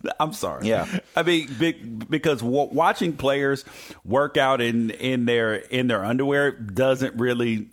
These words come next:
Speaker 1: help me in terms of, I mean, there, there are certain things that I care about. I wanna see the forty-yard dash.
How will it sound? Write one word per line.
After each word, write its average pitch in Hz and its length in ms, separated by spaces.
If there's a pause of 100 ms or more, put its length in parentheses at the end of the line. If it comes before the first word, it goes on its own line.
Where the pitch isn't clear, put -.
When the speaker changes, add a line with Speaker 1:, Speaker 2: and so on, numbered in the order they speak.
Speaker 1:
help 117 340
me 123 340
in 110 140
terms 113 460
of, 98 260 (480)
I 143 60
mean, 143 260 (460)
there, 170 360
there 170 220
are 165 60
certain 202 320
things 160 240
that 143 80
I 127 100
care 113 220
about. 90 280 (540)
I 127 100
wanna 160 280
see 156 200
the 127 80
forty-yard 165 600
dash. 120 480